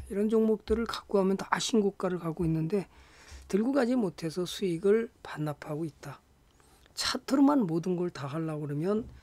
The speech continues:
이렇게 될 수가 없다. 이것을 우리는 기다려야 됩니다. 자, 지금 가장 이제 그럼 저 오늘 전기차들이 전체적으로 상승을 했고요. 그죠? 이것이 뭐 어느 한 종목만 그런 게 아니라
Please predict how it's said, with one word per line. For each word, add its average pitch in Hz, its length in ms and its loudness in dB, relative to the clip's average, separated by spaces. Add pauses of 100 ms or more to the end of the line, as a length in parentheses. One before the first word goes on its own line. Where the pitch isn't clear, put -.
(340)
이렇게 180 380 0
될 147 160 -6
수가 - 260 -10
없다. 147 460 -8
이것을 180 480 2
우리는 180 380 -4
기다려야 294 480 -2
됩니다. 156 500 -6 (1040)
자, 165 160 -2
지금 262 960 4
가장 196 380 0
이제 185 240 0
그럼 175 340 -4
저 175 140 -4
오늘 226 220 6
전기차들이 190 800 0
전체적으로 165 720 -4
상승을 170 420 -6
했고요. 156 420 -12 (920)
그죠? 175 320 -4 (520)
이것이 175 420 -2
뭐 165 600 -4 (100)
어느 214 220 8
한 262 220 4
종목만 233 500 4
그런 160 200 -6
게 208 100 -2
아니라 170 400 -4